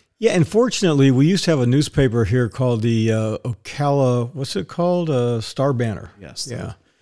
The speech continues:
Speaker 2: Star
Speaker 1: And
Speaker 2: Banner.
Speaker 1: Star
Speaker 2: Rest,
Speaker 1: Blunder.
Speaker 2: rest in peace.
Speaker 1: Yeah, rest in peace. They're dead. And we have a, a group of people have created something called the Ocala Gazette. So if you go to Oca-, ocala gazette dot com, we are not associated, affiliated.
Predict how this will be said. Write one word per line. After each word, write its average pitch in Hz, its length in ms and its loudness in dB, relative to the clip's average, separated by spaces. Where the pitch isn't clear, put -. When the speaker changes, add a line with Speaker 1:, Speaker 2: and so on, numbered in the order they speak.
Speaker 2:
Star - 220 -4
Speaker 1:
And 127 200 2
Speaker 2:
Banner. - 320 -8
Speaker 1:
Star - 280 -2
Speaker 2:
Rest, 120 120 0
Speaker 1:
Blunder. 120 380 2
Speaker 2:
rest 117 240 -8
in 110 120 -8
peace. - 520 -12
Speaker 1:
Yeah, 147 200 0
rest 127 260 0
in 120 60 -4
peace. 123 220 -2
They're 170 140 4
dead. 110 420 0
And 147 100 0
we 147 120 6
have 196 260 4
a, 117 220 2
a 131 80 -2
group 151 180 2
of 117 120 -6
people 139 260 2
have 107 100 -2
created 139 300 0
something 123 280 -2
called 123 280 -2
the 110 60 0
Ocala 120 520 -2
Gazette. 104 480 -2
So - 180 -6
if 110 120 -4
you 117 40 -4
go 135 120 0
to 139 60 -2
Oca-, 127 360 -4
ocala 131 260 -2
gazette 110 380 -4
dot 110 240 -6
com, 123 460 -6
we 135 160 2
are 117 80 0
not 113 200 -2
associated, 139 640 -2
affiliated. 127 600 0